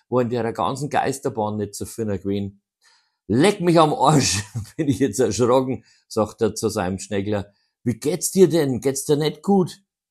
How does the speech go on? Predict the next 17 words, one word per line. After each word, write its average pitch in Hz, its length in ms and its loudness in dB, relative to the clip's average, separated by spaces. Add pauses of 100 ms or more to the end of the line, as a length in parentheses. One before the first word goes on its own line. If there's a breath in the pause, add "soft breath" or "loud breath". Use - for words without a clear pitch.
(400)
Da 107 80 -2
ist - 180 -4
die 104 100 -4
Gunda 101 420 2
ausgestiegen 139 720 -4 (320)
und 107 160 -4
mit 110 260 -2
zittrigen 117 500 -2
Knie 120 460 -2
Richtung 110 320 -2
Bierzelt 110 460 -2
gelaufen 92 360 -4
und 87 140 -8
hat 95 160 -4
geschimpft, - 540 -2 (480)
„Nächstes 135 360 0
Jahr 135 480 4